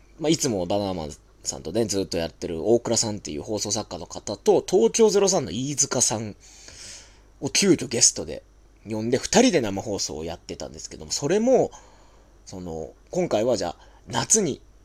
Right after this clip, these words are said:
この夏見てほしいバナナマンのコント十選というのを、まあ、二時、ほぼ二時間喋り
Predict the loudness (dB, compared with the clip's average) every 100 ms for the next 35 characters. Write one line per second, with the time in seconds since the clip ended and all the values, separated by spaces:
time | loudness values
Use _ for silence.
0 | -8 -2 0 2 0 0 2 2 4 2
1 | 0 -4 -2 0 0 0 0 -2 -6 -6
2 | -4 -2 -2 2 4 4 4 2 -2 -8
3 | -8 -6 -8 -8 -2 0 0 -2 0 2
4 | 0 -4 -4 -2 -4 -8 -6 -4 -2 -2
5 | -4